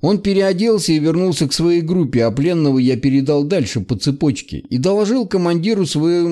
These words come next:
размышления по его поводу. Судя по его комплекции и экипировке, это один из С С Ошников, которые стреляли по нам с флангов с целью спровоцировать дружественный огонь между нами и "пятеркой".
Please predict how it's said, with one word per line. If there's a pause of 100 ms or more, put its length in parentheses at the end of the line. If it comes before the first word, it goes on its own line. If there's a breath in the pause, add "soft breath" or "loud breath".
размышления
по
его
поводу. (920)
Судя
по
его
комплекции
и
экипировке,
это
один
из
С
С
Ошников,
которые
стреляли
по
нам
с
флангов
с
целью
спровоцировать
дружественный
огонь
между
нами
и
"пятеркой".